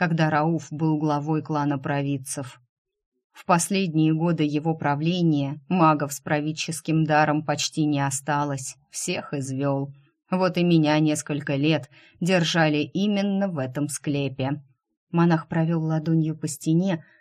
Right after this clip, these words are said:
словно приветствуя место своего заточения, а я вспомнила рассказ Лукаса. Рауф, будучи архимагом, задумал переворот вместе с императрицей Амалией, и теперь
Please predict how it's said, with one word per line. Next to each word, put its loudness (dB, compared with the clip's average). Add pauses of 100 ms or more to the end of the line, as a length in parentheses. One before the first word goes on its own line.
(140)
словно -4
приветствуя -2
место 0
своего 0
заточения, -2 (280)
а -2
я -2
вспомнила -2
рассказ -4
Лукаса. -4 (320)
Рауф, 0 (180)
будучи 0
архимагом, -2 (260)
задумал 0
переворот -2
вместе -2
с -6
императрицей -2
Амалией, 0 (300)
и -2
теперь -4